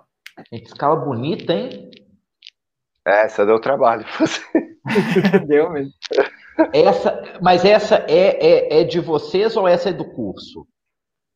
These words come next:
Speaker 2: É nossa, a gente fez pro Thales. Chama
Speaker 1: Ah, essa
Speaker 2: Thales,
Speaker 1: foi
Speaker 2: o
Speaker 1: sob
Speaker 2: cliente.
Speaker 1: encomenda.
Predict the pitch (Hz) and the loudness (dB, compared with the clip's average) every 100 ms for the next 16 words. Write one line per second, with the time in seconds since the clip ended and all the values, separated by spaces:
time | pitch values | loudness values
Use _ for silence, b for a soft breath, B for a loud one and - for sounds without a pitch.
0 | _ _ _ - 123 139 131 - 110 120 | _ _ _ 0 2 4 2 2 0 2
1 | 127 - 131 143 151 - 139 147 147 135 | 0 0 2 2 0 -2 0 0 2 0
2 | 131 113 95 - - - _ _ _ _ | 0 -2 -10 -14 -20 -20 _ _ _ _
3 | _ _ _ _ _ - 101 110 135 104 | _ _ _ _ _ -6 -2 0 0 0
4 | 95 151 110 98 90 - 170 139 120 95 | -2 -4 0 0 0 -2 -6 -6 -8 -10
5 | 80 - | -14 -20